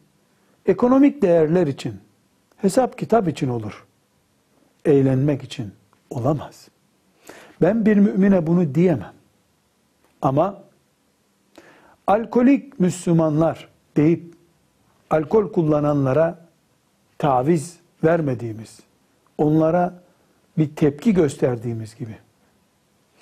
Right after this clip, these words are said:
yılbaşı rezaletine ayak basan Müslümanları da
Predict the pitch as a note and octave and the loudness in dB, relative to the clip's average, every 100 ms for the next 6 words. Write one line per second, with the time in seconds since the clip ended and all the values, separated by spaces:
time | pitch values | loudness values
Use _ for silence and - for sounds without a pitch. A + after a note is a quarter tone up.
0 | - - _ E3+ G3+ G#3 F3+ E3+ - G3 | -20 -20 _ 0 0 2 0 -2 0 0
1 | E3+ - _ _ _ _ - C#3+ C#3+ D3+ | 0 -6 _ _ _ _ -4 -2 2 0
2 | C#3 C#3 C3 C#3 C#3 C#3 - _ _ _ | 2 0 -2 -2 0 -2 -4 _ _ _
3 | _ _ _ _ _ _ _ _ - D3 | _ _ _ _ _ _ _ _ -2 0
4 | E3+ E3+ C3+ - A#2+ A2+ A#2+ - C#3 B2 | -2 -4 -8 -6 -8 -8 -12 -8 -6 -6
5 | A#2+ A#2 C#3+ A#2+ G#2 | -6 -4 -4 -4 -8